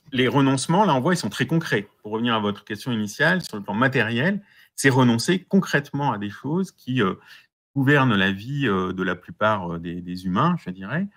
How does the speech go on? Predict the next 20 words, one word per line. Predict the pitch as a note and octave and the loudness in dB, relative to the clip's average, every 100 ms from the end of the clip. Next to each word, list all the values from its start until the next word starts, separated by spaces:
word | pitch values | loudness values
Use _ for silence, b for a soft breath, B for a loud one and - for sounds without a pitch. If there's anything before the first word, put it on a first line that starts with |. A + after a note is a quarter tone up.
| B B B _ | B B B _
euh, | G#2 G2 | 0 0
pour, | F#2+ - C#3 D#3+ D3 G#2+ | 0 -6 0 2 2 4
euh, | F#2+ F#2+ G2 G2 F#2 G#2+ G#2 - | 4 2 0 -2 -6 -8 -10 -8
sur | - - F2 | -8 -4 -2
un | G2 | 2
mode | A2 E3+ | 4 4
de | A2+ F#2 F#2+ | 2 0 0
privation. | - A2+ A2+ C3 - E2 _ _ | -2 -2 -2 -4 -6 -12 _ _
Hein, | F#2 - | -16 -12
on | |
est | G2 | -10
dans | F#2 | -8
des | F2+ | -8
logiques | F2+ F#2 C3 - | -8 -8 -8 -2
quand | |
même | G#2 A#2 | 0 0
de | F#2+ | -2
privation | - G#2 F2+ G2 - B2+ | -6 -8 -6 -6 -4 -2
et | F#2+ | -2
d'épreuve, | F2+ - - G#2 D3+ D3 | -4 -8 -10 -6 -6 -8